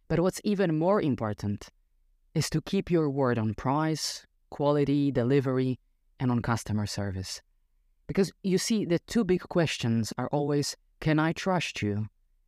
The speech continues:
and "Are you loyal?" Take time to get to know people. The business community is rather small, so Israelis need personal contacts in order to get anywhere. Because let's imagine that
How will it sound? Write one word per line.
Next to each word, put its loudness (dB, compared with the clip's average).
and 0
"Are 2
you 0
loyal?" -2
Take 2
time 0
to -4
get -2
to -2
know 2
people. -6
The 2
business 2
community 0
is -2
rather 2
small, -6
so 2
Israelis 0
need 0
personal 0
contacts -4
in -2
order 2
to -8
get -2
anywhere. -2
Because 2
let's 2
imagine 2
that 0